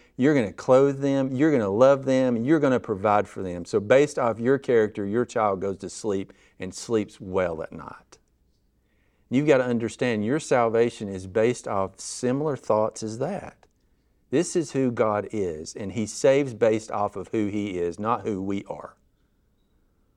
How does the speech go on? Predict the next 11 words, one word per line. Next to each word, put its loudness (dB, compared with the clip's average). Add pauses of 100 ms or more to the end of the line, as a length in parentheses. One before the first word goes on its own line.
(280)
So -6
don't 2
ever 2
get 0
confused. -2
And -2
I 0
know 4
we're, 2
I, 2
I, 0